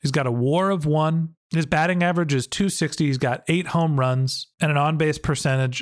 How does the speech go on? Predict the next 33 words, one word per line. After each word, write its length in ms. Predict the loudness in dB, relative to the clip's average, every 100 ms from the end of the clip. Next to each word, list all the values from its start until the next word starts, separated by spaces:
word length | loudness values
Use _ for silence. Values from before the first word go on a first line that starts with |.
| -4
of 500 | -2 0 0 -2 -8 -10
three 260 | -2 0
forty-six. 840 | 0 0 0 0 -4 -6 -8 -10 -14 _ _ _
He's 200 | -2 0
been 180 | 0 0
a 60 | 2
little 240 | 0 0
bit 160 | 0 0
above 380 | -2 0 -2 0
average 400 | -2 0 0 -2
in 80 | -2
terms 260 | -2 -2
of 120 | -2
hitting, 380 | -2 -2 -2 -4 -8 -16 _
but 300 | -2 -2 -6 -4
on 100 | -2
the 80 | 0
defensive 560 | 0 -2 0 -2 -2
side, 440 | -2 -2 0 0 -4 _
he's 380 | -6 0 0 0
been 380 | -2 -2 -2 -4
pretty 240 | -2 0 -2
terrible. 520 | -2 -2 -2 -6 -8 -4
His 120 | -2
defensive 540 | -2 -2 -2 -2 -2
stats 420 | -4 -2 -2 -2
are 160 | -2 -2
a 140 | -2 0
negative 720 | 0 2 0 0 -2 -4 -8
four 320 | -8 -2 -2
point 340 | -2 -2 -2 -4
four 480 | -6 -2 0 0 -2
war, 480 | -2 -2 -2 -6